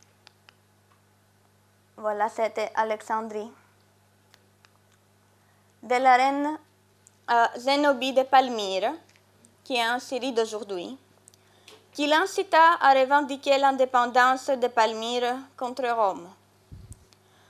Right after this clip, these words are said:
Vaincu par l'empereur romain Aurélien, Zénobie livra Longin comme l'instigateur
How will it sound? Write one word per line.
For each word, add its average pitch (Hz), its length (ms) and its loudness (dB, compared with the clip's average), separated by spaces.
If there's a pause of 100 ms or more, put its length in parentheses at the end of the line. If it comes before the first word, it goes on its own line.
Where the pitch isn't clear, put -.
(240)
Vaincu 254 600 2
par 330 140 2
l'empereur 254 640 4 (120)
romain 220 500 2
Aurélien, 220 720 -4 (720)
Zénobie 262 640 0 (200)
livra 254 520 4
Longin 240 640 0
comme 254 260 -4
l'instigateur 240 920 -2